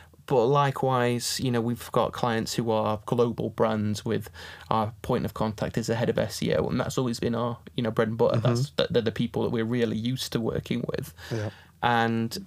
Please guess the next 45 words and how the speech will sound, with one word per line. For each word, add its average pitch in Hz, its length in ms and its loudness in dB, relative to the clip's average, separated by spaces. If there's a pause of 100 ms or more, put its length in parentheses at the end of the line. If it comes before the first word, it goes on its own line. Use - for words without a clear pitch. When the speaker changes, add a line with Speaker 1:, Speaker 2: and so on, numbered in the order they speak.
Speaker 1:
again, 127 380 2
you 117 100 0
know, 113 140 2
it, - 280 0
it, - 260 -2
it's 87 280 -4
more 139 320 6
the 120 140 0
relationship 117 720 0
is 113 320 0 (920)
we, 135 260 2
we 127 160 0
have 117 160 0
a 117 60 -4
clear 123 400 0 (180)
idea 117 420 0
of 110 80 -2
where 117 220 2
we 113 100 0
wanna 113 220 0
be 113 240 -2
in 107 80 0
a 104 100 -4
year, - 260 0
two 117 220 -2
years, 117 300 -4
three 117 180 -4
years. - 500 -4
Speaker 2:
Mm-hmm. 117 280 -2 (260)
Speaker 1:
And 110 540 0 (240)
I 123 100 -2
don't 131 180 0
think 127 120 0
those 113 180 2
relationships 113 560 0
are 107 100 2
actually - 260 -2
that 110 180 0
different - 380 -2
anymore. 67 420 -2 (120)
I - 80 -2
think - 400 -6 (460)
if, 131 260 -4
if - 240 -4
you're 120 560 4